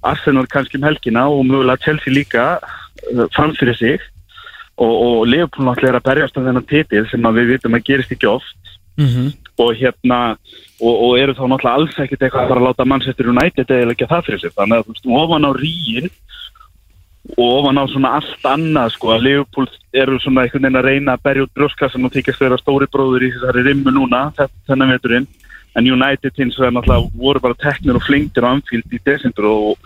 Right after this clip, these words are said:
Speaker 1: ég, ég skal hundur heita ef að þeir eru ekki alveg, sko, sveltandi yfir því að fá að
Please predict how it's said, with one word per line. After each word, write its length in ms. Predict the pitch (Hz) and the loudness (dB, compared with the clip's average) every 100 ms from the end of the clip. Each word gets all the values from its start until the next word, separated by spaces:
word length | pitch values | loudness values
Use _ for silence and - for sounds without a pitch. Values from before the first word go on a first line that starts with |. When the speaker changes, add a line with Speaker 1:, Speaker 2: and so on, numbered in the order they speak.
| - - - - - - | -14 -12 -14 -16 -6 -2
Speaker 1:
ég, 140 | 95 90 | 0 0
ég 80 | - | 0
skal 160 | 117 | 2
hundur 320 | 123 135 123 127 | 2 0 0 0
heita 240 | 139 123 | 0 0
ef 140 | 117 | 0
að 100 | 120 | 0
þeir 80 | 123 117 | 0 2
eru 160 | 117 | 0
ekki 160 | 110 113 | 0 0
alveg, 340 | 117 127 113 - - - | 0 0 -2 -6 -20 -20
sko, 180 | - 123 113 120 - 127 | -8 -6 -4 -6 -6 -4
sveltandi 800 | 135 147 - - - 123 131 143 | -2 -2 -2 -8 -2 -2 0 0
yfir 100 | 127 120 | 2 0
því 80 | |
að 80 | 117 | 0
fá 60 | 127 | 0
að 160 | 120 | 0